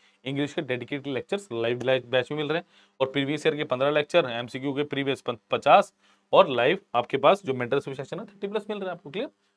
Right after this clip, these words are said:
कोई डाउट हो तो नाइन फ़ाइव वन ट्रिपल सेवन वन सिक्स फ़ाइव वन पे आप कॉल कर सकते हैं और इस पर WhatsApp कर सकते हैं। प्लीज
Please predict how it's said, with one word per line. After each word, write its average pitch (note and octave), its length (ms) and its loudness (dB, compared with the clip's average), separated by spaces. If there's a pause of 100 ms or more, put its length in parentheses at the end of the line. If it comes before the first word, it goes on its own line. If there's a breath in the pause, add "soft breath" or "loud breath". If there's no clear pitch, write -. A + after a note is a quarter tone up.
(220)
कोई D4 140 0
डाउट F#3 320 4
हो E3+ 80 2
तो F3 100 -2
नाइन D#3+ 320 -2
फ़ाइव E3+ 180 2
वन D3+ 180 0
ट्रिपल C#3 260 -4
सेवन D3+ 240 -4
वन C3 200 -4
सिक्स C#3+ 240 -14
फ़ाइव C3 200 -4
वन A#2+ 140 -10
पे C#3+ 100 -4
आप C#3 120 -6
कॉल A2 220 -4
कर A#2+ 120 -8
सकते C3 240 -8
हैं B3+ 80 -6 (400)
और B2+ 80 -4
इस A#2+ 60 -8
पर D3+ 80 -2
WhatsApp A2+ 400 -6
कर G2+ 100 -12
सकते A2 220 -10
हैं। G2+ 100 -16
प्लीज G3+ 300 -2